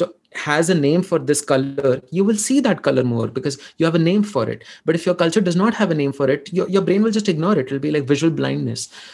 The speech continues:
So I think it intuitively makes sense to me, but I, I'm not an expert. So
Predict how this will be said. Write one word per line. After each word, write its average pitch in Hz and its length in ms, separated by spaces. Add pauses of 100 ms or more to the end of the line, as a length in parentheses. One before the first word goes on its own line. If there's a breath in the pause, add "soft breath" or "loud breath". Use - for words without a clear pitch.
So - 260
I 170 140
think 285 200
it 202 140
intuitively 139 540
makes 120 260
sense 117 320
to - 20
me, 107 160
but 110 300
I, 117 160 (100)
I'm 123 120
not 139 180
an 131 100
expert. 113 520
So 113 260